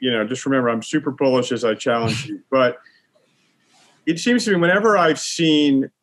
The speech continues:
Speaker 1: a great trade that's so obvious, they eventually go away. So just as an example,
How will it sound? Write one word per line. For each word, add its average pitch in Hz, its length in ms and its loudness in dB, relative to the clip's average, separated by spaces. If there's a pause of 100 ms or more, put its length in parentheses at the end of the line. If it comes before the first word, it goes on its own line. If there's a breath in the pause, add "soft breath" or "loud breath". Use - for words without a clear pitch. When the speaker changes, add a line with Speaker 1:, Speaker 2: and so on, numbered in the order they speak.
(140)
Speaker 1:
a 127 80 0
great 139 440 0
trade 117 640 0
that's 113 200 -2
so 135 300 0
obvious, 127 560 0
they 127 140 0
eventually 123 540 0
go 113 140 0
away. 104 460 0
So 127 280 -2
just 165 220 -4
as 151 120 -2
an 139 100 -2
example, 120 760 0